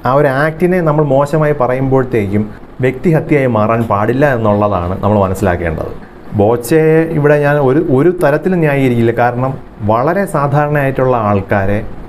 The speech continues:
വളരെ മോശമായ രീതിയിൽ ഒരു ഇടയ്ക്ക് ഏതോ ഒരു ആരാധിക വരണ സമയത്ത് നമുക്കൊരു കൊച്ചു ടൂർ പോവാം, പോയിട്ട് തിരിച്ചു വരുമ്പോഴത്തേക്കും കയ്യിലൊരു കൊച്ചും കൂടെ ഉണ്ടാവും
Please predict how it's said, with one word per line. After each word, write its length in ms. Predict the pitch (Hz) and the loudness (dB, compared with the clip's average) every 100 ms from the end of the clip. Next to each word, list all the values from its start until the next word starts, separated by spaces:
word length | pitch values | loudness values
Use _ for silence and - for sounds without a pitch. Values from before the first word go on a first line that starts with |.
| - | -10
വളരെ 340 | - 156 233 254 | -4 0 2 2
മോശമായ 520 | 233 214 208 170 143 | 2 2 0 0 0
രീതിയിൽ 480 | 120 110 101 98 98 | 0 2 0 0 -4
ഒരു 360 | - 120 131 127 - | -2 0 0 -2 -6
ഇടയ്ക്ക് 320 | 123 123 123 131 | -2 -2 0 0
ഏതോ 180 | 127 | 0
ഒരു 120 | 131 127 | 0 0
ആരാധിക 540 | 113 123 127 123 135 | 0 0 0 0 2
വരണ 280 | 120 107 120 | 2 2 -2
സമയത്ത് 640 | 120 110 107 110 107 90 101 - - - | -2 -2 0 0 0 -4 -4 -12 -10 -4
നമുക്കൊരു 360 | 131 156 160 | -2 0 0
കൊച്ചു 440 | 170 156 156 - 220 - | 0 -2 -2 -2 -4 2
ടൂർ 220 | 160 208 202 | 2 2 0
പോവാം, 420 | 110 98 95 104 - - - - | 0 0 0 -2 -10 -16 -16 -2
പോയിട്ട് 320 | 123 151 160 175 | 2 2 2 0
തിരിച്ചു 260 | 139 147 165 | 0 0 0
വരുമ്പോഴത്തേക്കും 680 | 143 139 143 139 127 131 123 | 0 0 0 2 0 0 0
കയ്യിലൊരു 320 | 113 143 135 | 0 0 0
കൊച്ചും 340 | - 110 - | 0 -2 0
കൂടെ 120 | 120 113 | 0 0
ഉണ്ടാവും 440 | 95 95 87 76 | 0 0 0 -2